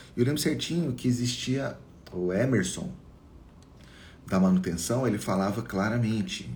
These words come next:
assim, é, é lavagem do cone metálico, é lavagem. Porque de vez em quando vem uns pedacinhos preto, assim, olha, os operadores já falaram,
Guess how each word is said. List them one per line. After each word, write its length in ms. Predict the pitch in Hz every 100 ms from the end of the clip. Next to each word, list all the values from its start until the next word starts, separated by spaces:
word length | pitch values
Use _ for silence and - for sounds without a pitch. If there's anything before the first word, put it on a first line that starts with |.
| -
assim, 380 | - - 185 -
é, 420 | - 82 82 82 80 - - - - - - - - - - - - - - -
é 320 | 82 78 73
lavagem 680 | 78 87 95 95 101 92 - - -
do 120 | 90
cone 420 | - - 95 98
metálico, 580 | 90 90 82 80 80 -
é 40 | 85
lavagem. 640 | 95 87 87 87 82 71 69 - - - -
Porque 140 | - -
de 80 |
vez 160 | - 185
em 80 | 87
quando 240 | 98 95
vem 140 | 95 101
uns 140 | 92
pedacinhos 580 | - - - - 90 85
preto, 480 | - 92 95 95 -
assim, 220 | - 82
olha, 180 | - - - -
os 140 | -
operadores 460 | 87 - 90 90 90
já 100 | 104
falaram, 480 | - 95 87 82